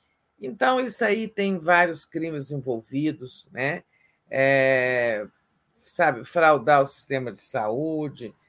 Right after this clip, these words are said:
é crime de, sem sa-, não sabemos quem usou o nome da, dos agentes de saúde para inserir isso no sistema, né? Tem estelionato, falsificação de documento,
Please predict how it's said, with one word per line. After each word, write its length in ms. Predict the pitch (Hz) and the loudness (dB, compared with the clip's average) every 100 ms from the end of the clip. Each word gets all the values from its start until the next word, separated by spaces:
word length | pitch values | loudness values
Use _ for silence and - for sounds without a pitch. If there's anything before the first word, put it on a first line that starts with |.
| _ _ _ | _ _ _
é 100 | - | -14
crime 540 | - - 156 165 156 135 | -14 -8 -4 -2 -2 -6
de, 580 | 123 139 135 123 117 98 _ _ _ _ _ _ _ _ | -6 -4 -2 -2 -6 -10 _ _ _ _ _ _ _ _
sem 380 | - - 170 170 | -10 -4 0 -2
sa-, 200 | - - - | -2 -8 -8
não 160 | 139 156 | -6 -4
sabemos 520 | 147 156 147 156 143 | -2 -2 0 -2 -4
quem 260 | - 165 156 | -4 -4 -4
usou 640 | 135 - 156 170 160 - | -6 -4 0 2 0 -6
o 100 | 127 | -10
nome 420 | 139 139 139 120 - _ _ _ _ _ | -4 -2 -2 -4 -10 _ _ _ _ _
da, 560 | 135 131 127 117 101 - _ _ _ _ _ _ - | -2 0 0 -2 -6 -12 _ _ _ _ _ _ -12
dos 180 | 135 | 0
agentes 460 | 147 139 151 143 - | 0 2 -2 -4 -8
de 100 | - | -8
saúde 480 | - 131 123 165 135 | -4 -2 -2 -2 -6
para 220 | 120 131 | -2 -2
inserir 560 | 123 - 131 127 131 120 | -2 -4 -4 -4 -8 -10
isso 200 | - 120 | -14 -14
no 60 | |
sistema, 1080 | 110 - - - 139 160 170 165 151 117 117 | -16 -14 -16 -8 -4 -2 -2 -2 -4 -4 -4
né? 320 | 120 156 170 _ _ _ _ _ - | -2 -4 -4 _ _ _ _ _ -6
Tem 340 | 113 196 170 | -2 0 -2
estelionato, 840 | 135 - 151 135 120 120 143 151 - | -4 -2 0 2 0 0 -2 -2 -2
falsificação 800 | 131 123 - - 127 - 120 110 | -2 -2 -6 -2 -2 -2 -8 -8
de 100 | - | -6
documento, 800 | 113 - 98 110 147 156 143 131 | -6 -6 -10 -6 -2 -2 -4 -12